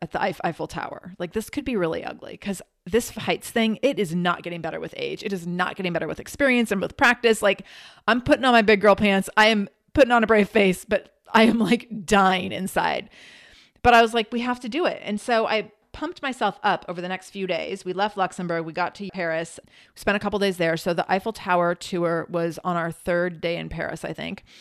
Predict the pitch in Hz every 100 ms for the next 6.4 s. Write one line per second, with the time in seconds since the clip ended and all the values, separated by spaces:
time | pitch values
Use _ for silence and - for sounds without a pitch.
0 | - - - - _ 208 196 185 180 180
1 | 170 - _ 180 180 180 180 175 175 175
2 | 180 175 175 175 165 165 143 156 - 180
3 | 180 170 190 208 - - - - 180 180
4 | - - 202 170 170 165 175 - 165 -
5 | 170 165 165 165 160 160 160 165 160 160
6 | 156 156 160 165